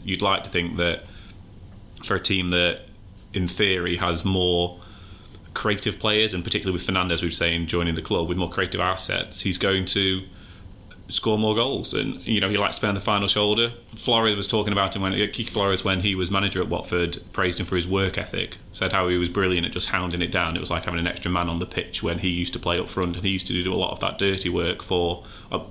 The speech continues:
I mean, Deeney did as well, but a lot of the dirty work for that Watford team. And I think he'll fit right into that United front line. And it also means that Martial,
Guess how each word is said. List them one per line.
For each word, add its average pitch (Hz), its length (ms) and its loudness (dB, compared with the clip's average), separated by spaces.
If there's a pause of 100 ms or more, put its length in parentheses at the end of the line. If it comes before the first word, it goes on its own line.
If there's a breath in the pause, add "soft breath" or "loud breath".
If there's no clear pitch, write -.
(120)
I 92 40 -2
mean, 85 180 0
Deeney 87 280 0
did 87 140 -2
as 87 120 0
well, 87 160 2
but 80 120 -2
a - 20 2
lot 92 120 2
of - 40 -4
the 90 60 -2
dirty 90 220 0
work 92 160 2
for - 80 -14
that 87 120 0
Watford 92 340 -2
team. 87 320 0
And 85 140 -2 (320 loud breath)
I - 80 0
think 110 180 0
he'll 113 120 2
fit - 420 -2
right 98 380 2
into 90 180 0
that 90 160 0
United 87 480 0
front 87 300 -4
line. 85 300 0 (260 loud breath)
And 95 80 0
it - 80 0
also 98 320 2
means 85 240 0
that - 100 -4
Martial, 90 720 0